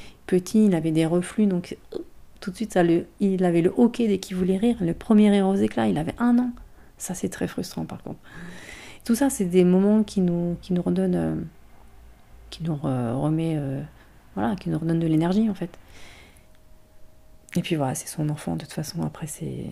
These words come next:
c'est dans les tripes, euh, enfin, je sais pas comment le, comment, enfin, ouais, je sais pas comment dire, euh, comment mettre des mots là-dessus. Euh, c'est, c'est difficile, oui,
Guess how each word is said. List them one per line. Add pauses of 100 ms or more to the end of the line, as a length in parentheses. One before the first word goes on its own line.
(160)
c'est (680)
dans
les
tripes,
euh,
enfin,
je
sais
pas
comment
le, (2250)
comment,
enfin,
ouais,
je
sais
pas
comment
dire,
euh,
comment
mettre
des
mots (100)
là-dessus. (1000)
Euh, (1080)
c'est,
c'est
difficile,
oui,